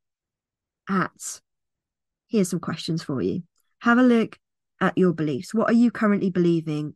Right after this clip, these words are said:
about your success, about your goals? And be brutally honest about yourself. This isn't the time to try and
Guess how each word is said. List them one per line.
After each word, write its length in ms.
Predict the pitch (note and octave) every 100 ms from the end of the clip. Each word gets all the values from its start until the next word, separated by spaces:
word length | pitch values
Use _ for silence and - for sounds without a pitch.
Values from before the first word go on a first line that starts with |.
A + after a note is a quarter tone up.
| _
about 420 | D#3 D#3+ D3+ D3+
your 200 | - D#3+
success, 600 | D#3+ - - - - - -
about 420 | F3 D3 E3 D#3
your 180 | E3 D#3
goals? 560 | C3+ A#2 - G3+ - - _ -
And 140 | F3
be 140 | G#3
brutally 720 | E3+ - F#3 G3+ G3+ G#3 F#3+ F3
honest 300 | E3 D3 -
about 220 | D#3 C3
yourself. 400 | - - G#2 G#2 _ _ _
This 160 | F3 F#3+
isn't 240 | F#3 G#3
the 80 | G3+
time 360 | - F#3+ F3+ F3+
to 100 | F3+
try 240 | F#3 E3+
and 300 | D#3+ D#3+